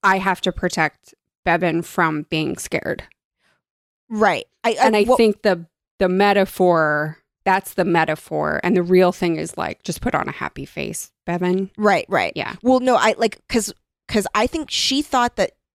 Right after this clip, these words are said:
Speaker 2: exactly that, like what you said, that, that someone had been there to scare him, and that's why all that crap is, like, on the floor.
Speaker 1: Strewn about.
Speaker 2: Yeah. And so, like, for her, she's like, she's trying to think of it as, like,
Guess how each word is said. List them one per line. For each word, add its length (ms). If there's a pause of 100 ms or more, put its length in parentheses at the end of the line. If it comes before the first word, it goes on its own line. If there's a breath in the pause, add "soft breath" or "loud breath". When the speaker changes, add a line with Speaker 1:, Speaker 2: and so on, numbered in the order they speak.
(140)
Speaker 2:
exactly 440
that, 200 (420)
like 140
what 120
you 80
said, 300 (160)
that, 240 (300)
that 240
someone 460
had 200
been 160
there 120
to 80
scare 280
him, 160
and 100
that's 200
why 100
all 120
that 140
crap 280
is, 120
like, 200 (580)
on 160
the 60
floor. 380
Speaker 1:
Strewn 540
about. 460
Speaker 2:
Yeah. 300 (840 soft breath)
And 300
so, 160
like, 220 (120)
for 200
her, 180
she's 340
like, 240 (480)
she's 500
trying 260
to 60
think 260
of 100
it 140
as, 300
like, 400